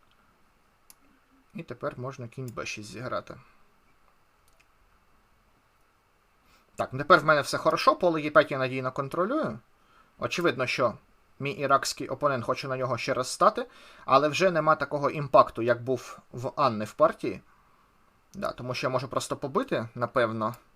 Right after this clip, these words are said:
Ви, напевно, просто Е шість. І зараз Ж п'ять, слон відійде, я пішака вкраду.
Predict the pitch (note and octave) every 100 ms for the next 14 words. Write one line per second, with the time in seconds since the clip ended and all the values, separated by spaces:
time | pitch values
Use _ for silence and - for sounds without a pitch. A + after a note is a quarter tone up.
0 | _ _ _ _ _ _ _ _ _ _
1 | _ _ _ _ _ _ _ _ _ _
2 | _ _ _ _ _ _ _ _ _ _
3 | _ _ _ _ _ _ _ _ - B2
4 | B2+ A#2+ C#3+ C3 B2 B2+ - C3 A#2+ A2
5 | A#2 - - - - - _ _ _ _
6 | _ _ _ _ - A#2 C3 B2+ B2 C3
7 | C3 E3 D#3 - C#3+ C#3 B2+ C3+ D#3 C#3+
8 | - - C#3 G#2 - B2+ A2+ A2